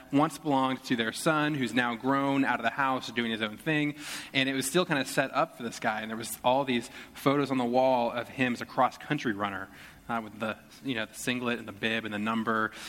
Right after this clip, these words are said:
and a lot, I mean, medals, like, clearly he was very good, and I just kind of assumed that this was from high school or college or something like that, and they were just up there, uh, but one night, the couple that I was staying with asked me if it was okay if their son came over and joined us for dinner and invited me to be there. And, uh, and so I got to sit with,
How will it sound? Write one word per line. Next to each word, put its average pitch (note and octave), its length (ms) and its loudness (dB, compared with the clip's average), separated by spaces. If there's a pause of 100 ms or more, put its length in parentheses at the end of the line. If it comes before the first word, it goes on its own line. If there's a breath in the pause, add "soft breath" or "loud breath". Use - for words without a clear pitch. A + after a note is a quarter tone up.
(100 loud breath)
and C3 180 0
a C#3 60 2
lot, B2 400 8
I - 20 -6
mean, A2+ 300 -2
medals, C3+ 480 4
like, A#2+ 120 2
clearly D#3 300 4
he C#3+ 80 2
was B2 140 2
very C3 320 4
good, A2 500 0
and B2+ 140 2
I D#3 80 4
just F#3 120 -10
kind F3 120 2
of C3 120 -2
assumed C3 280 0
that A2+ 80 -4
this B2+ 120 -2
was A#2+ 120 -2
from A2+ 240 -2
high B2+ 160 2
school A#2+ 180 -8
or A2 80 -4
college E3+ 560 4 (300 loud breath)
or B2 320 2
something D3 200 2
like B2+ 200 0
that, E3 280 4
and B2 120 -6
they A#2+ 80 2
were A#2 80 0
just A2+ 160 -4
up C#3+ 200 0
there, B2+ 300 2 (380 loud breath)
uh, B2 320 4 (180)
but C#3+ 420 4
one E3 200 4
night, C#3 260 2 (460 loud breath)
the B2+ 380 2
couple F3+ 240 4
that C#3 60 2
I - 20 2
was C3 80 -2
staying F#3+ 160 -2
with C#3+ 120 2
asked C3 340 2
me B2+ 80 0
if A#2 80 -2
it - 20 -4
was A#2+ 140 -2
okay B2 240 2
if A2 80 -4
their A2+ 100 -2
son D3 460 -2
came A#2+ 200 2
over A#2+ 220 0
and A2+ 100 -2
joined A#2 180 0
us A2+ 60 -6
for A#2 120 -6
dinner D#3 300 4
and B2 100 0
invited A#2 280 4
me A#2+ 100 -2
to A2+ 60 -4
be D3 200 2
there. C3+ 320 2
And, A2 500 -4
uh, A2 300 -2
and A#2 120 -4
so C3 120 4
I B2+ 80 4
got C3 180 2
to B2 80 -8
sit E3 320 2
with, C3 320 0